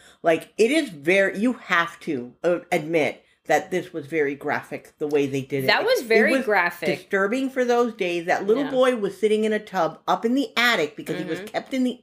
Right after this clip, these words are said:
Speaker 1: attic.
Speaker 2: Yeah, 'cause he was, he had some kind of sickness.
Speaker 1: Yes, he was
Speaker 2: Yeah.
Speaker 1: wheelchair bound. The little boy was in his tub and his, and he was butt naked. The dad grabbed him by his two feet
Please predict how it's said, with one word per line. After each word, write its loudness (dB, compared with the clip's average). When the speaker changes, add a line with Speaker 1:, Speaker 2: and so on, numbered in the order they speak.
Speaker 1:
attic. 0
Speaker 2:
Yeah, -2
'cause -6
he -4
was, 2
he -4
had 0
some -6
kind 0
of 0
sickness. -4
Speaker 1:
Yes, 2
he -6
was -2
Speaker 2:
Yeah. -4
Speaker 1:
wheelchair 2
bound. 2
The -4
little -2
boy 2
was 2
in -4
his -2
tub -2
and -2
his, -4
and -2
he -2
was -10
butt 0
naked. -2
The 0
dad 0
grabbed 0
him -2
by 2
his -8
two -4
feet -6